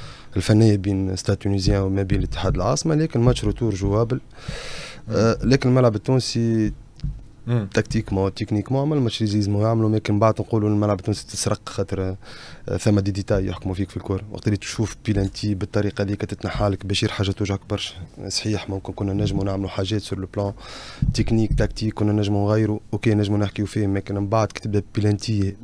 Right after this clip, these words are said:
Speaker 1: بالطريقة هذيك ما تتزفرش، هذا حقك. آه، فير ديتر ستاديست، فير بال-،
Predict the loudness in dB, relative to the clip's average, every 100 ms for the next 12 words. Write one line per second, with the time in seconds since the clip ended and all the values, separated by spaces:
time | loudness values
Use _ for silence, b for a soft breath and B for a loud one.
0 | -12 -8 -6 0 2 2 2 0 0 -4
1 | -2 -2 -2 -2 -2 -2 -2 -2 -4 -2
2 | 0 2 0 -2 -4 -10 B B B B
3 | B B -2 -2 0 -2 0 0 0 -2
4 | -2 0 0 0 0 0 0 -8 -10 0
5 | 2 2 0 -10 -6 -2 0 -2